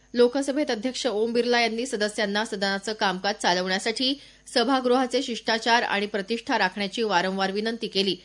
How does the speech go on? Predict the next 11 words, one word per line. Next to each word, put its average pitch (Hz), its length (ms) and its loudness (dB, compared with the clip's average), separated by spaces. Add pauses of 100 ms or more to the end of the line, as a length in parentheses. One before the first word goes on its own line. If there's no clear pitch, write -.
(400)
प्रश्नोत्तराच्या 254 680 0
तासानंतर 240 580 0
सर्व 214 300 -2
मुद्द्यांवर 208 480 -2
चर्चा 214 380 -2
केली 220 240 -2
जाईल, 214 240 0
असं 185 220 -2
आश्वासन 202 480 -2
त्यांनी 220 260 -2
दिलं. 226 280 2